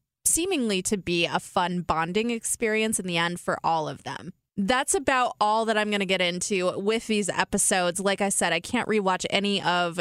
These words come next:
the rest of the season, which really sucks, but it's whatever. Katie's season is about to air.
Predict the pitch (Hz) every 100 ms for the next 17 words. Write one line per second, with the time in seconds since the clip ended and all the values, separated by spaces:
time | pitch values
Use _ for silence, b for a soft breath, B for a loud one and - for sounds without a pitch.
0 | - 185 175 220 302 330 220 214 - 196
1 | 190 185 175 175 b b b b b 196
2 | 214 - 208 208 185 185 170 151 151 -
3 | - 202 226 208 190 - 214 - 208 170
4 | 151 - 151 151 - - 269 247 247 -
5 | 233 208 214 202 - 196 190 190 190 202
6 | 185 180 180 175 170